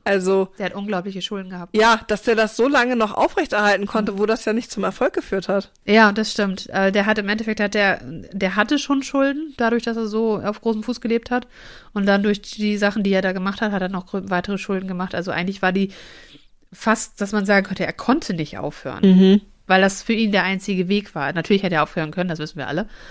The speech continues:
Speaker 2: Aber das war die Lösung, weil's ja einmal geklappt hat. Und darauf hat er versucht hinzuarbeiten, dass es einmal klappt. Da war es noch so, dass, äh, die auch alle voll, voll beeindruckt waren durch die Sachen, die er da gebaut und gebastelt hat.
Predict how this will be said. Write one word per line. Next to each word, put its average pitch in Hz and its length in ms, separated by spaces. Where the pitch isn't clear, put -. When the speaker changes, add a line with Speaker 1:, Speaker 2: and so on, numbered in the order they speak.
Speaker 2:
Aber 170 460
das 190 260
war 185 180
die 185 100
Lösung, 196 340
weil's 196 240
ja 175 140
einmal 190 320
geklappt 190 480
hat. - 200
Und 180 300
darauf 196 400
hat 214 140
er 202 80
versucht 196 260
hinzuarbeiten, 185 580
dass 165 120
es 160 80
einmal 185 320
klappt. - 320
Da 196 180
war 247 140
es 262 100
noch 226 120
so, 220 380
dass, 190 320
äh, 185 300
die 202 200
auch 175 120
alle 180 200
voll, 180 300
voll 185 220
beeindruckt 202 440
waren 180 340
durch 190 160
die 185 80
Sachen, 180 240
die 185 80
er 147 80
da 147 100
gebaut 180 380
und 190 80
gebastelt 226 480
hat. 226 160